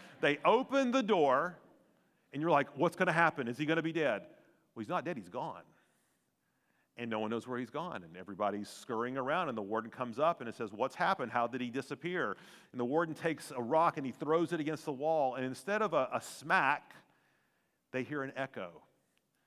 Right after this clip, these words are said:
And they peel back the poster on his wall and realize that for the last thirty years, Andy Dufresne has been chiseling through that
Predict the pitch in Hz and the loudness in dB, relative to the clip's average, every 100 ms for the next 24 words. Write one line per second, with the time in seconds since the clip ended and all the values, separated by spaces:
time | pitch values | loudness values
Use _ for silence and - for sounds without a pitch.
0 | _ _ _ - 117 123 117 - - 202 | _ _ _ -12 -4 -2 -4 -8 -4 -2
1 | 165 151 151 147 - - 113 113 - 143 | 0 2 2 0 -6 -18 -14 -12 -6 -6
2 | 131 - 123 117 113 104 104 101 - - | -8 -12 -10 -8 -8 -8 -8 -10 -14 -12
3 | 98 104 92 95 101 107 123 104 95 95 | -8 -6 -6 -8 -10 -8 -6 -4 -4 -6
4 | 117 104 - 104 98 87 127 165 156 - | -8 -10 -10 -12 -12 -6 -2 -2 -4 -10
5 | - - _ - 131 131 123 120 120 76 | -20 -20 _ -10 -8 -8 -10 -10 -10 -14
6 | 71 - - _ _ _ _ _ _ - | -18 -20 -20 _ _ _ _ _ _ -10
7 | 123 135 143 123 - 131 120 113 98 110 | -10 -8 -8 -10 -10 -6 -6 -6 -6 -8
8 | 95 104 98 - 175 165 160 165 151 156 | -8 -12 -12 -10 -10 -8 -10 -12 -10 -10
9 | 151 131 131 | -6 -2 -2